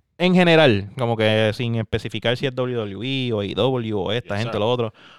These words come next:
Speaker 1: Pero yo creo que en cuestión de calidad y consistencia de cada lucha, este ha sido uno de los mejores. Este, donde pudimos ver, obviamente, la continuación de,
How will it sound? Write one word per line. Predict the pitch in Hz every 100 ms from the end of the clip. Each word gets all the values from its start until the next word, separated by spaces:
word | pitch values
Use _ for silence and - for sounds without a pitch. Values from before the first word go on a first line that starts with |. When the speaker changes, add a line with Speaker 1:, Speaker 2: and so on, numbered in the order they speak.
| -
Speaker 1:
Pero | 110 110
yo | 123
creo | 143
que | 139 -
en | 117
cuestión | 120 110 127 131 143
de | 143 143 139 123 _ _ _ _ -
calidad | 120 113 110
y | 123
consistencia | 135 127 113 120 120 123
de | 107
cada | 104 113
lucha, | 120 123 113 101 - _ _ _ _
este | 98 -
ha |
sido | 107 120
uno | 117
de | 117
los | 117
mejores. | 117 107 135 - _ _ _ _
Este, | 113 107 - _ 113 104 101 95 90 - _ _ _ _ _ _ _ -
donde | 113 107
pudimos | 110 107 117 107
ver, | 117 117
obviamente, | 113 110 113 117
la |
continuación | 110 110 107 101 117 123
de, | 117 110 107 101 98